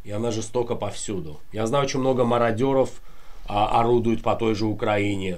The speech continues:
разворовывают, врываются в дома, в которых, а, никто не живёт, грабят. Это катастрофа не против экономики, это катастрофа против человечества. Я хочу вам пожелать мира.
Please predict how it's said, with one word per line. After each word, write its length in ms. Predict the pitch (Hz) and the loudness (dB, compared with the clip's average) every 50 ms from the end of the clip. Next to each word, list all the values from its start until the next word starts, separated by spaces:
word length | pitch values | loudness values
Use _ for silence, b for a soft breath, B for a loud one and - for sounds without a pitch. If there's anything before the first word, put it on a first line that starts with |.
| 87 | -4
разворовывают, 1000 | 90 98 117 117 104 104 113 120 117 117 123 123 120 113 104 110 107 101 95 92 | -2 0 0 0 0 0 0 2 2 2 2 2 0 0 0 -2 -2 -4 -4 -6
врываются 580 | 92 90 104 113 113 110 117 117 113 113 - 113 | -6 -4 -2 -2 -2 -2 -2 -2 -2 -2 -4 -4
в 100 | 95 90 | -4 -2
дома, 600 | 92 104 104 101 101 107 107 104 104 - - b b b b b | -2 -2 0 0 0 0 0 0 0 -2 -4 b b b b b
в 80 | - | -6
которых, 460 | - 107 98 - 110 104 104 98 - | -4 -6 -4 -2 -2 -2 -2 -2 -2
а, 280 | 95 104 101 98 98 98 | -4 -4 -4 -4 -4 -4
никто 680 | 95 98 98 98 95 92 92 95 98 104 101 - - 113 | -4 -4 -4 -6 -6 -4 -4 -4 -4 -4 -4 -4 -4 -2
не 140 | 107 104 101 | -2 -2 -4
живёт, 580 | 92 101 101 95 98 101 95 92 90 90 - | -2 -4 -4 -2 -2 0 0 0 -2 -4 -4
грабят. 720 | 85 87 107 110 113 113 107 101 101 101 95 92 - - b b b b b b b b b b b b b b | -4 -4 0 2 4 4 2 2 0 -2 -2 -4 -4 -6 b b b b b b b b b b b b b b
Это 200 | - - - 156 | -6 -2 -2 -2
катастрофа 640 | - 156 - 156 143 139 - - 160 180 180 - 160 | -2 0 0 0 0 0 0 2 2 4 4 4 2
не 400 | 135 127 127 127 131 127 113 - - - - - - - - - - - - - - | 0 0 0 0 -2 -2 -4 -6 -10 -12 -12 -12 -10 -10 -10 -10 -10 -10 -10 -10 -4
против 380 | - 147 175 185 185 - 143 120 | 0 4 4 4 4 2 0 0
экономики, 640 | 113 107 110 110 101 104 104 98 95 92 95 - | 0 0 -2 -2 -2 -2 -2 -4 -4 -6 -6 -6
это 160 | 107 101 - 107 | -6 -6 -6 -6
катастрофа 640 | - 113 113 - 117 113 - - 143 147 131 127 | -4 -4 -4 -4 -4 -6 -4 -2 -2 -2 -2 -2
против 360 | 113 120 123 - - 123 - | 0 0 0 0 0 -2 -4
человечества. 680 | - - 127 117 117 117 123 120 107 - - - - 92 | -2 0 2 2 2 2 2 0 0 -2 -2 -4 -4 -4
Я 140 | 95 113 113 | -4 -2 -2
хочу 280 | - 131 120 - 143 135 | -2 -2 -4 -2 -2 -2
вам 160 | 127 117 117 | -2 -2 -2
пожелать 480 | 117 107 104 113 113 117 113 110 - | -2 -2 -2 -2 -2 -4 -4 -4 -4
мира. 380 | 113 113 110 104 90 82 78 | -4 -2 -2 -2 -4 -6 -8